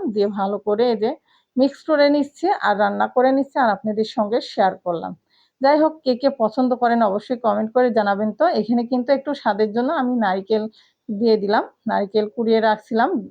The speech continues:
এটা ফ্রোজেন করা, সেই নারিকেলটাও দিয়ে দিলাম। আর নারিকেলটা দিলে কিন্তু পায়েসের টেস্টটা আরো বেশি মজা হয়। যাই হোক, এখানে তো আরো গুঁড়া দুধ অ্যাড করব, সেটাও দেখাবো আপনাদের সঙ্গে। তো ভালো করে নারিকেলটা পায়েসের সঙ্গে মিক্স করে নিচ্ছি।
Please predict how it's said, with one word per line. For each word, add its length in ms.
এটা 200
ফ্রোজেন 360
করা, 280
সেই 220
নারিকেলটাও 640
দিয়ে 200
দিলাম। 240
আর 280
নারিকেলটা 500
দিলে 240
কিন্তু 220
পায়েসের 420
টেস্টটা 380
আরো 200
বেশি 340
মজা 360
হয়। 220
যাই 160
হোক, 200
এখানে 360
তো 120
আরো 180
গুঁড়া 300
দুধ 200
অ্যাড 260
করব, 220
সেটাও 400
দেখাবো 380
আপনাদের 460
সঙ্গে। 340
তো 60
ভালো 260
করে 220
নারিকেলটা 600
পায়েসের 460
সঙ্গে 380
মিক্স 380
করে 220
নিচ্ছি। 400